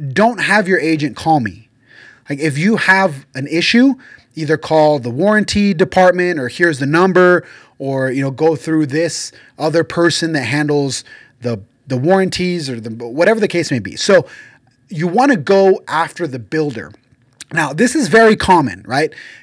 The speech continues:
And for some reason, it, it happens all the time that something wasn't done. They said that they were gonna fix this thing. They didn't do it. And so when you're in that situation, you have two options. Option one is to not close. So you can say, "Hey,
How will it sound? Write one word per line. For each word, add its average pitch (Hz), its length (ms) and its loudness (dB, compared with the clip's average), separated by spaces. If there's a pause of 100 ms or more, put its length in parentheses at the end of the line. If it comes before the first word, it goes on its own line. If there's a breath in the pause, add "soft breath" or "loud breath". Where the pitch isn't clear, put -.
And 143 100 -10
for 175 120 -4
some 254 200 4
reason, 214 480 2
it, 147 300 -6
it 151 120 -2
happens 180 500 0 (100)
all 156 220 4
the 143 80 -4
time - 400 -8 (400 loud breath)
that 127 280 -4
something 170 520 -2
wasn't 151 340 2
done. 190 400 4
They 156 140 0
said 147 220 -6
that 135 120 -8
they 139 80 -6
were 135 120 -6
gonna 127 140 -6
fix - 320 -10
this 135 200 -8
thing. 190 320 -2
They 151 120 0
didn't 131 280 -4
do 190 160 6
it. 190 60 2
And 156 100 -6
so 190 200 2 (280 loud breath)
when 240 180 2
you're 311 140 6
in 294 80 4
that 269 160 4
situation, 190 580 4
you 196 60 2
have 185 240 0
two 190 240 2
options. - 500 -2 (720 soft breath)
Option 262 400 4
one 185 340 2 (220)
is 170 180 -4
to 196 120 -2
not 175 260 -2
close. - 540 -8 (440 soft breath)
So - 140 -8
you 196 140 0
can 247 160 0
say, 208 260 2
"Hey, 175 280 0